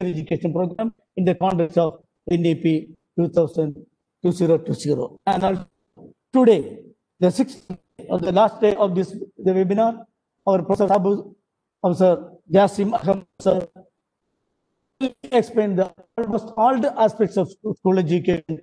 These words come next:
program in, and a very silly aspect regarding the, the transfer of teachers also as mentioned.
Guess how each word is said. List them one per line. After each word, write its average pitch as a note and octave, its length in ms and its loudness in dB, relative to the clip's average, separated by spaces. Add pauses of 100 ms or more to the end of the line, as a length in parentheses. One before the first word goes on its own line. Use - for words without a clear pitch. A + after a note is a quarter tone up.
(320)
program D3+ 560 -2 (460)
in, F#3 420 -4 (320)
and F3+ 180 -2 (2000)
a A3 120 2
very A#3+ 200 2
silly C#4 280 0
aspect B3 380 0 (800)
regarding G3+ 500 2
the, F3+ 320 -2 (480)
the F3+ 140 2 (120)
transfer C4 440 2
of B3 100 0
teachers G#3+ 400 2
also E3 560 -2
as - 200 0
mentioned. D3+ 500 -4